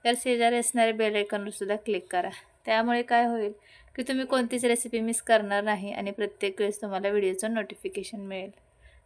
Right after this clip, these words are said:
तर इथे बाकीचे सुद्धा सर्व राहिलेले डोसे मी असेच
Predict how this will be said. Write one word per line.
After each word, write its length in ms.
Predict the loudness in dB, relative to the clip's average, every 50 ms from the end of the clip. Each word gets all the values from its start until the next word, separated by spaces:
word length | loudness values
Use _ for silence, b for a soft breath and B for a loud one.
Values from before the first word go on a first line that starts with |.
| b _ -2
तर 80 | -2
इथे 160 | 0 2 4 6
बाकीचे 420 | 8 6 6 6 2 0 0 0
सुद्धा 320 | -2 0 -2 -2 0 -2 -2
सर्व 320 | 0 0 0 2 2 4 4
राहिलेले 440 | 6 6 6 4 4 2 2 2 2
डोसे 320 | 2 0 0 -2 -4 -6 -4
मी 120 | -4 -4
असेच 360 | -6 -4 -4 -4 -2 -2 -4